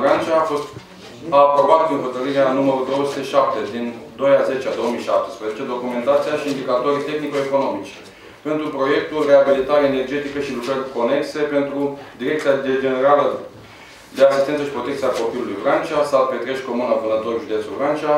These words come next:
în vederea depunerii proiectului spre finanțare. În data de douăzeci decembrie două mii optsăsprezece a fost înregistrată la Consiliul Județean Vrancea solicitarea de clarificări suplimentare înaintată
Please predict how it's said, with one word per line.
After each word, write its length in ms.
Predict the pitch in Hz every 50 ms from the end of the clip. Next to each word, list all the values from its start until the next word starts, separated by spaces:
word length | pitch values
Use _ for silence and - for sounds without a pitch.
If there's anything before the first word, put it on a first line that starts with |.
| 147 147 - - -
în 60 | 120 117
vederea 300 | 127 139 147 143 143 131 127
depunerii 400 | - 143 143 139 139 135 - 107
proiectului 360 | 117 117 120 127 131 120 -
spre 180 | - 120 117 113
finanțare. 440 | 110 110 107 104 - - - - - - - 107 - - - - - - 110 - - - - 180 175 - - - - - 139 127
În 40 | 117 139
data 200 | 147 147 151 147 143
de 60 | 143 143 143 151
douăzeci 460 | 156 160 160 160 156 156 151 139 147 147
decembrie 440 | 147 - 156 151 135 120 120 120 127
două 100 | 131 127
mii 160 | 120 123 - 139
optsăsprezece 380 | - 139 139 143 147 - - 135
a 100 | 135 135
fost 120 | 143 143 143
înregistrată 500 | 143 131 - 127 120 - 139 139 139 139 135 131
la 80 | 127 - 123
Consiliul 340 | 120 117 - 131 131 120 120
Județean 300 | 120 120 123 123 120 120 120
Vrancea 380 | 139 147 143 147 156 156 - 143
solicitarea 520 | 135 123 - 123 127 139 139 135 127 127
de 100 | 127 131
clarificări 580 | 135 135 131 127 - 123 - - 139 139 139 135
suplimentare 580 | 135 131 131 127 127 123 123 117 104 - 113 117 147 - - - - - - - - - - - - -
înaintată 520 | 139 147 151 151 151 147 143 135 - -